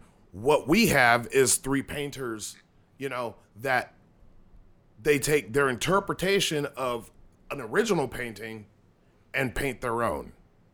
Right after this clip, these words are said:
And that's, that's what's happening, and people don't understand that. Just like, no, there's like, this is my vision for it. I was like, nobody tells you how to,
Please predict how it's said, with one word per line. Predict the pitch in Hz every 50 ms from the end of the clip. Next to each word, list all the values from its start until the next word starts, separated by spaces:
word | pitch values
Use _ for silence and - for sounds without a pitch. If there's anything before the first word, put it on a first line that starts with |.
| _ _ _ -
And | 135 131 104 110
that's, | 147 160 165 - - - - - - _ _ _ _ _ _ _ 113 104
that's | 151 165 170 - - -
what's | 160 156 - -
happening, | 156 147 156 - 151 147 135 123
and | 120 120 117
people | - 170 156 147 151
don't | 151 147 135 -
understand | 139 151 147 135 - - 160 156 156 147
that. | 120 110
Just | 113 123 117
like, | 139 139 123 113
no, | 147 165 160 127 98 101 104
there's | 117 120 117 117
like, | 139 131 120 101 104
this | 143 156 - 160
is | 151 127
my | 120 127 135 131 127 127 131 127
vision | 98 82 92 139 160 160 123 123 113 104
for | - - 110 117 127
it. | 139 - - _ _ _ - - _ _ _ -
I | 127
was | 151 147 156
like, | 147 131 113 - - - - _ _ _ -
nobody | 98 117 147 156 165 156 160
tells | 135 - 156 151 147 123 135
you | 160 156 135
how | 135 139
to, | 139 131 120 117